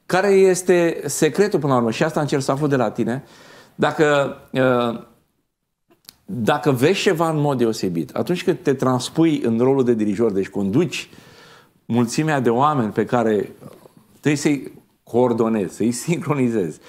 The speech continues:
să-i aduci pe acea linie, da? Și la un moment dat să iasă ceva care să nu zgârie <laughs> ascultătorul. Și apoi, pe partea cealaltă profesională, și tu, ca și eu, ca și mulți alții care lucrăm și în domeniul acesta al business-ului,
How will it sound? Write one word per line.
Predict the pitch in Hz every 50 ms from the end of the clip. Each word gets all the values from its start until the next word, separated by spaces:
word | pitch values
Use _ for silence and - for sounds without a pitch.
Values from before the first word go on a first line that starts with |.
| - - - - - - - _ _
să-i | - - - - - 131 143 156 165 165
aduci | 165 165 156 165 156
pe | - -
acea | 160 151 - - 165 147
linie, | 143 139 143 135 117 104 90 87
da? | 87 92 107 123 139 139
Și | 135 -
la | 123 117
un |
moment | 117 117 117 131 139
dat | 127
să | - -
iasă | 131 131 131 -
ceva | 127 - - 104 104 123 127 113 107 - - - - - - _
care | - - 98 95
să | - -
nu | 104 110 156
zgârie | 175 139 117 131 139 127 113 98 90 82 73 - - _ _ _ _ _ _ _ _ _ _ _ _ -
<laughs> | - - - - - - _ _ _ _ _ _ _ _ _ _ _ - _ _ _
ascultătorul. | - 107 - - 123 107 - 101 87 - 101 - 127 117 101 92 - 107 - - - _ _ - - - - - - _
Și | _ -
apoi, | - 165 190 202 220 - - - - - _ _ _ _ _
pe | - - 143
partea | 156 185 226 214
cealaltă | - 190 180 180 190 165
profesională, | 156 151 131 131 127 - 131 127 156 185 196 202 196 196 196 - - - - - - - _ _ _ _ _ _ _ _ - _ _ _
și | _ - - - 170
tu, | 175 214 185
ca | - 160 139
și | 127 - -
eu, | 143 151 156
ca | 151 131 113
și | - -
mulți | 139 147 151 127 -
alții | 139 135 139
care | 131 123 117
lucrăm | 110 110 95 - 131 139 135 120 107 -
și | - - - - - - 170 165 147 123 -
în | - 110 107 104
domeniul | 98 113 113 120 113 107
acesta | 98 - - 113 - -
al | 95
business-ului, | 98 117 143 147 135 135 - 147 139